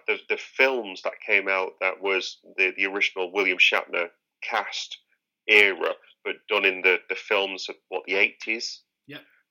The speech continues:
Speaker 1: And so you had the Klingons starting to develop a little bit more of a head crest at that point, and a, a head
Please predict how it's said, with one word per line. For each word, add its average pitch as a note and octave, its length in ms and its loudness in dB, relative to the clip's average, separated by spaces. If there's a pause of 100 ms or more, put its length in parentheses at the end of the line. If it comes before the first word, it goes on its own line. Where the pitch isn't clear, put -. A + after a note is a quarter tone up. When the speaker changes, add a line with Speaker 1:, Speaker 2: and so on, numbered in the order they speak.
(140)
Speaker 1:
And G2+ 200 -2
so G2+ 520 0
you - 100 -4
had A2+ 140 0
the - 60 -4
Klingons B2+ 540 0
starting A2+ 640 -2
to - 200 -18
develop G2 380 0
a F#2+ 40 -10
little G2 200 0
bit E2+ 160 -8
more G2 140 2
of F#2 80 0
a - 60 -6
head G#2+ 260 -2
crest - 400 -8
at - 100 -8
that - 120 -4 (120)
point, E2+ 200 -10
and D2+ 140 -12
a, E2 320 -6
a - 40 -6
head G2 220 0